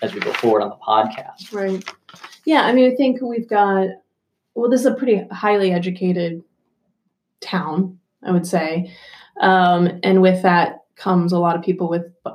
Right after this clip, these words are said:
Speaker 2: diverse backgrounds, I think. And, um, there are a lot of people doing some really amazing, interesting things.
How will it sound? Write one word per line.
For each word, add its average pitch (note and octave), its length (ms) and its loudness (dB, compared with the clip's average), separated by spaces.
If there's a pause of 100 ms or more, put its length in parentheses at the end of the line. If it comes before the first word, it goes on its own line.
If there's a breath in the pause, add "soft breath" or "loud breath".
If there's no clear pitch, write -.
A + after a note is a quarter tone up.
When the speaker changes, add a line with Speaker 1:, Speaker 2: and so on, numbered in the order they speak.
(200)
Speaker 2:
diverse E3 360 -6
backgrounds, E3 680 -2
I F#3+ 100 -2
think. F3+ 480 0
And, F3+ 500 6
um, E3+ 420 0
there G3 140 4
are F#3 200 -4
a F#3+ 40 -2
lot G3 100 0
of A#3 60 -8
people B3+ 240 2
doing A3 220 6
some F#3+ 220 4
really G3+ 220 8
amazing, F3+ 640 6
interesting E3+ 420 -6
things. D#3+ 480 -6